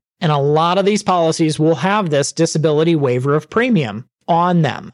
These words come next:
So what I'm gonna tell this person in our phone meeting here in a couple of weeks is, "Hey, check out that life insurance policy to see if it has that. And if it does, then your dad's premiums would essentially stop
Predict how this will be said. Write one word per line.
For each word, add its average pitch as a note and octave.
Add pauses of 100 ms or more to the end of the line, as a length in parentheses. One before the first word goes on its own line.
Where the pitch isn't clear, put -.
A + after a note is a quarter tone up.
So F3
what E3
I'm E3+
gonna E3+
tell F#3
this D#3
person D#3
in D#3
our C#3
phone F3+
meeting D3
here D3
in C#3
a C#3
couple D3
of C#3+
weeks G3+
is, D3+ (140)
"Hey, C4+
check C4+
out A3+
that F#3+
life D#3+
insurance D3
policy C3+
to D3
see G3
if A3
it D3+
has D3
that. A#2+ (180)
And F3+
if G#3
it C#3
does, F#3 (240)
then G#3+
your F#3
dad's F3+ (240)
premiums E3+
would D3
essentially D#3+
stop E3